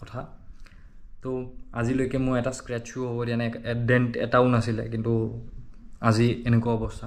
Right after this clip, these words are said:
মই বাইকৰ কথা চিন্তা কৰা নাই। মই পাৰিলে মই ক'ব পাৰিলোঁ হয়, তহঁতে যে এই মাইকীজনীৰ কাৰণে ইমান লাগি আছ মোৰ এগেইনষ্ট, মোৰ যে ডেমেজ হৈছে, মোৰ ডেমেজখিনি দিবি নেকি?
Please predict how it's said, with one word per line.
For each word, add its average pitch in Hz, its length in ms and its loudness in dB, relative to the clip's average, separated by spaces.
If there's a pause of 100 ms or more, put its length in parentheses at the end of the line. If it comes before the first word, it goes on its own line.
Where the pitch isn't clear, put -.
মই 120 160 -6
বাইকৰ 117 300 2
কথা 123 140 6
চিন্তা 123 300 -2
কৰা 123 140 2
নাই। 120 120 2
মই 123 180 2
পাৰিলে 120 300 -2
মই 120 240 -2 (960)
ক'ব 135 100 6 (120)
পাৰিলোঁ 135 240 8
হয়, 131 180 4
তহঁতে 127 420 2
যে 127 160 4 (320)
এই 120 80 4
মাইকীজনীৰ 120 720 6
কাৰণে 120 220 6
ইমান 120 260 8 (100)
লাগি 117 240 8
আছ 104 140 0
মোৰ 113 280 6
এগেইনষ্ট, 104 440 2 (560)
মোৰ 143 240 12
যে 151 140 10
ডেমেজ 123 360 8
হৈছে, 123 260 6
মোৰ 120 220 6
ডেমেজখিনি 113 500 8
দিবি 113 200 8
নেকি? 110 240 4